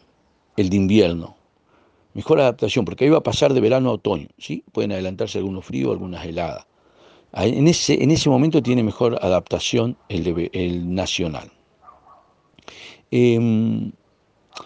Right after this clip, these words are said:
entonces, <clears throat> para, como les decía, para nuestra zona templada del centro del país, acá en Argentina, de la costa hacia Cuyo, les reitero, se reconvien-, se recomienda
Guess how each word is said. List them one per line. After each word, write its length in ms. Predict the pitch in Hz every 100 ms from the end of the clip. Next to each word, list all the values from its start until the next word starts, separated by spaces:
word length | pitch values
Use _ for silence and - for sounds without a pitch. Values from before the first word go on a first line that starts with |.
| - _ _ _ -
entonces, 520 | 139 175 143 - 107 _ _ _ _ _ _ _ _ _ _ _ _ _ _
<clears throat> 300 | - 180 135
para, 300 | - 143 139 147 - -
como 200 | 139 131
les 420 | 135 123 123 120
decía, 260 | 120 117
para 200 | - 101
nuestra 420 | 120 143 139 135 135
zona 420 | - 127 90 85
templada 760 | - 104 110 127 117 78 - - _ _ _ _ _ _ _ _ _
del 240 | 101 98
centro 480 | - - 131 123 110
del 160 | 101 92
país, 400 | 101 101 78 -
acá 140 | -
en 60 | 90
Argentina, 540 | 90 - 90 113 90
de 160 | 85 85
la 120 | 85
costa 460 | - 120 113 - -
hacia 220 | - - -
Cuyo, 420 | 139 135 156 202 - - - - - - - - - - - - - -
les 180 | 107 92
reitero, 380 | 101 90 127 151
se 160 | - 95
reconvien-, 880 | 95 104 101 107 120 123 123 123 -
se 180 | 101
recomienda 880 | 92 95 95 104 139 110 82 67 -